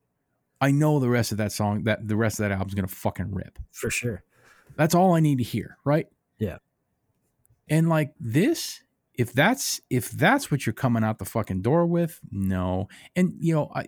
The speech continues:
Speaker 1: probably young folks, so, you know, it's, it's like, it's touching on something that is almost there that I really like,
Speaker 2: Sure.
Speaker 1: right?
Speaker 2: Yeah.
Speaker 1: But it's not quite polished enough.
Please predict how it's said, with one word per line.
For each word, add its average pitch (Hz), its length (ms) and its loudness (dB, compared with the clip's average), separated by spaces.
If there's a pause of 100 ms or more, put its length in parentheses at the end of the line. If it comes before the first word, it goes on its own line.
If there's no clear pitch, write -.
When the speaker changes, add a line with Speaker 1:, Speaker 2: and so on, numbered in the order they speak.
(180)
Speaker 1:
probably 127 320 -2
young 110 220 0
folks, 107 300 -4
so, 107 120 -4
you 117 180 -2
know, - 100 -4 (100)
it's, - 340 -8
it's 135 220 -2
like, 135 280 -4
it's 131 220 -2
touching 185 420 0
on 101 140 2
something 101 460 -2
that 101 140 -2 (480)
is 107 500 0 (680)
almost 104 560 0
there 170 400 2
that 120 140 0
I 101 60 2
really 101 400 2
like, 175 540 -2
Speaker 2:
Sure. 107 100 -2
Speaker 1:
right? 120 240 0 (240)
Speaker 2:
Yeah. 127 160 -4 (560)
Speaker 1:
But 139 440 2 (320)
it's 135 240 0
not 139 320 0
quite 131 520 -2
polished 123 460 0
enough. 120 300 0